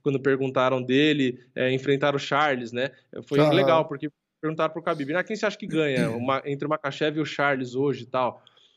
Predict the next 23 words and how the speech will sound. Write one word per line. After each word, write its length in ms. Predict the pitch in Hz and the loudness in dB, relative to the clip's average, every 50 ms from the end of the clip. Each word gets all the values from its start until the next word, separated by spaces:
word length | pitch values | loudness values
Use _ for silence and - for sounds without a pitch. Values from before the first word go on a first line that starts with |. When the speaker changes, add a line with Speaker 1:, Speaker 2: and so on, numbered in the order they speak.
| _ _ - - | _ _ -4 -2
Speaker 1:
Aí 280 | 120 127 131 135 139 | 0 2 2 2 2
o 100 | 147 151 151 | 2 2 0
Khabib 360 | 151 160 143 143 165 156 165 | 0 -2 -2 -2 -2 0 -2
respondeu, 640 | 170 170 - - 190 180 165 165 160 156 151 143 139 | -2 -2 -2 -2 0 2 2 2 4 4 4 2 2
ele 140 | 143 147 143 | 0 -2 -2
ficou 160 | 143 - 175 | 0 0 0
pensando, 600 | 170 180 175 175 175 - 165 160 180 220 269 302 269 | 2 2 2 2 0 2 2 2 2 2 0 -4 -6
o 60 | 156 | -4
que 120 | - 165 | -2 0
eu 20 | 147 | 2
já 100 | 143 147 | 2 2
achei 200 | 139 - 156 143 135 | 0 0 -2 -2 -2
interessante, 720 | 131 139 135 139 156 147 147 147 - 160 196 247 - - 185 | -4 -4 -4 -2 -2 -2 -2 0 0 0 0 0 0 -2 0
né? 200 | 165 175 208 208 - - _ _ - | 0 0 0 -2 -6 -20 _ _ -4
Ele 160 | - - 165 | -2 -2 -2
pensou 480 | 135 131 151 147 143 139 143 175 175 180 | 0 2 2 2 0 0 2 4 4 6
ali, 420 | 170 170 180 202 214 220 226 214 | 6 4 2 2 2 2 4 4
antes 160 | 190 180 160 143 | 4 4 2 -2
de 80 | 170 | -6
falar, 460 | 165 - 175 170 170 175 185 196 190 | -2 2 2 4 4 4 4 4 4
ele 100 | 196 196 | 2 0
falou, 180 | 196 208 214 214 | -2 0 0 2
"É, 200 | 180 135 113 - | 2 0 -2 -4